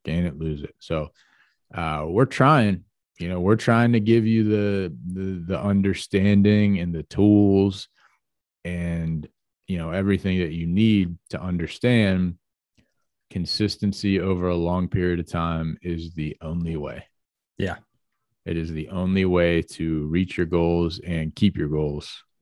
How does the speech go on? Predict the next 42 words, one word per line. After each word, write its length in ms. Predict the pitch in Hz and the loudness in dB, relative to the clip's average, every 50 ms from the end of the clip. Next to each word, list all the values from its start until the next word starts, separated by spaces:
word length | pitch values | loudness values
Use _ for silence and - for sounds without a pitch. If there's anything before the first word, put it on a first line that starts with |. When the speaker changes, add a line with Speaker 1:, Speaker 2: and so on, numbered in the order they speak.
| - 92 | -16 -10
Speaker 1:
uh, 340 | 80 78 76 78 73 73 73 | -8 -8 -6 -6 -6 -6 -8
where 340 | 76 80 78 - 85 80 80 | -10 -10 -10 -8 -6 -4 -4
you 180 | 78 76 73 | -4 -4 -4
want 120 | 73 73 73 | -6 -6 -6
them 120 | 73 76 | -8 -8
to 100 | - - | -10 -10
be. 260 | - 80 - - - - _ _ _ _ _ _ _ - | -10 -8 -10 -10 -10 -12 _ _ _ _ _ _ _ -4
Speaker 2:
Yep. 220 | - 107 104 - - _ _ - - _ _ - | -2 -2 -2 -2 -6 _ _ -20 -20 _ _ 0
So 220 | - 135 123 113 | 4 4 6 6
recap, 540 | 107 120 135 131 - 123 113 107 110 110 71 - _ _ _ _ _ _ _ _ _ _ _ _ _ _ _ _ _ _ _ _ _ _ | 6 6 4 4 4 4 4 4 2 0 -2 -8 _ _ _ _ _ _ _ _ _ _ _ _ _ _ _ _ _ _ _ _ _ _
muscle 560 | - 104 113 117 113 120 117 - 127 123 120 123 | 0 2 4 4 4 4 4 4 6 6 6 4
is 440 | 113 110 110 110 110 107 107 - - | 4 4 4 4 2 0 -4 -6 -8
extremely 480 | 117 113 - - - 113 110 120 123 | -8 -8 -6 -2 2 2 4 4 4
important. 520 | 127 131 113 117 107 104 95 113 131 147 - _ _ _ _ _ _ _ _ _ _ _ _ _ _ - _ _ _ _ | 4 4 4 4 2 2 2 2 0 0 -2 _ _ _ _ _ _ _ _ _ _ _ _ _ _ -20 _ _ _ _
Your 120 | 107 107 | 0 2
weight 260 | 98 101 110 117 107 87 | 4 4 4 2 2 0
might 320 | 101 98 101 107 120 113 | -4 -2 0 0 0 0
not 240 | 117 123 123 123 113 | 0 0 -2 0 -2
move, 320 | 113 104 107 117 123 127 - _ _ _ _ _ _ _ _ _ _ | -2 0 0 0 -2 -2 -6 _ _ _ _ _ _ _ _ _ _
but 140 | 113 101 92 | -6 -4 -2
that 140 | 104 101 90 | -2 -2 0
does 180 | 104 101 95 | 0 0 0
not 260 | 95 101 104 110 101 | 2 2 0 0 0
mean 220 | 98 113 110 113 110 | 0 0 0 2 0
that 160 | 107 101 98 | 0 -2 -4
things 240 | - 110 110 107 107 | -4 -2 -2 -2 -2
aren't 200 | 107 107 107 107 | -2 -2 -4 -4
happening 480 | - 101 92 90 98 98 101 117 139 - _ _ _ _ _ _ _ _ _ _ | -6 -8 -6 -4 -4 -2 -2 -2 -4 -8 _ _ _ _ _ _ _ _ _ _
as 160 | 101 95 95 | -4 -2 -2
long 260 | 98 101 101 107 107 104 | 0 2 2 4 4 4
as 140 | 101 87 | 2 2
you 120 | 107 110 110 | 2 2 2
are 60 | 110 | 2
doing 340 | 101 92 101 104 107 110 107 | 0 0 0 2 2 2 0
the 80 | 104 | 0
things 300 | 98 - 101 104 107 107 | -2 -2 -2 -2 0 -2
that 100 | 101 95 | -2 -4
you 120 | 95 101 104 | -4 -4 -4
need 220 | 101 101 104 110 | -2 0 0 0
to 60 | 117 | 0
be 140 | 107 107 104 | 0 0 0
doing. 400 | 98 92 92 92 104 123 131 127 | 0 0 0 0 0 -2 -2 -4